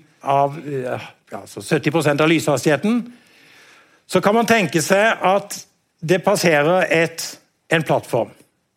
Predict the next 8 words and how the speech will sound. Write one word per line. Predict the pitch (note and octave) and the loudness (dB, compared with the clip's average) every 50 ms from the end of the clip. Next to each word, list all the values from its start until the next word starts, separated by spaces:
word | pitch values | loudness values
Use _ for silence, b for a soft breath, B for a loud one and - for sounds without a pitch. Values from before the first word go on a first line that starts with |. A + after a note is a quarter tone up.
| _ _ _ _ _ - F3+ | _ _ _ _ _ 0 2
Og | F#3+ G3 G3+ G#3 G3 E3+ - - - _ _ _ _ _ _ - | 4 4 4 2 0 -4 -8 -16 -20 _ _ _ _ _ _ -6
siden | - - G3 F#3+ A3 A3+ | -2 0 2 2 2 2
alle | G#3 A3 G3+ E3+ C#3 C3+ D#3 F3 | 4 4 4 4 4 4 2 2
koordinatsystemer | E3+ - F#3+ F3+ F#3+ F#3+ F#3 D#3 C#3 C3 C3+ - - - D#3+ D#3+ D#3 D#3 D#3 D#3 D#3 D3+ D3+ D3+ D3+ D3 D3 D3 D3 D3 D3 C#3+ C#3+ C#3+ C#3+ C#3 C3+ - D#3+ C#3+ - - E3 D#3 D3+ D3 D3 D#3 E3+ F3+ D#3+ D3+ | 2 2 2 2 4 4 4 2 2 0 -2 -6 -6 -2 0 0 2 2 4 4 4 4 4 4 4 4 4 4 4 4 4 4 4 4 2 2 2 0 -2 -2 0 0 2 2 4 4 2 2 2 2 2 2
i | D3+ D#3 D#3 D#3+ E3 - - C#3+ C#3 | 2 4 4 2 2 0 -4 -6 -2
jevn | C3+ C#3 B2 C#3 D#3 D#3+ E3 | -2 0 0 2 0 2 2
rettlinja | F3 D#3 - - C3+ B2+ B2+ C3 C3+ C#3+ D3 C#3+ C3+ - - _ | 2 0 0 0 -2 0 2 2 2 2 2 0 -2 -6 -14 _
bevegelse | - C3+ C3+ C3+ D3+ D#3+ D3 C#3+ C#3 C3 A#2+ C3+ C#3 B2+ - G3 | -16 -14 -6 -2 0 2 2 4 2 2 2 0 -2 0 2 2